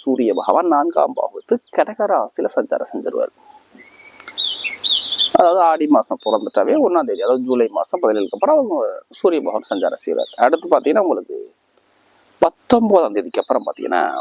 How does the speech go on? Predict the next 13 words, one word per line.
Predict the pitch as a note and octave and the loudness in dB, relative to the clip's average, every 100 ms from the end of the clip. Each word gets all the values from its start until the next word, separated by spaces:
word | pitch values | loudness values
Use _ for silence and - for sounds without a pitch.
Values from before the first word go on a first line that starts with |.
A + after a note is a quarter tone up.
| - A3 | -6 0
புதன் | E3+ F3 | 0 2
பகவான் | - - F3+ - - | 0 -2 -4 -8 0
சிம்ம | A#3+ C#4 C4 F3 | 4 6 4 2
ராசிக்கு | - - B2+ F#2+ | -6 -10 -6 -4
வர்றார். | - G2 - - - - _ - - - _ _ _ - - - - - - - - - - - - - - | -2 -6 -8 -20 -20 -20 _ -20 -20 -20 _ _ _ -20 -20 -20 -20 -20 -20 -20 -20 -20 -20 -20 -20 -8 2
பத்தொன்பதாம் | - - B2 A#2+ F#2+ | 2 4 4 4 2
தேதிக்கு | - | 2
அப்புறம் | B3+ D4+ - | 4 4 4
சிம்ம | A#3 D4 C#4+ | 4 6 4
ராசிக்கு | D#3+ A2+ - A#2 | 2 -2 -2 0
வர்றார். | D2 F#2 | 0 0
இந்த | G#2 A2+ | 0 0
ரெண்டு | C#3+ | 0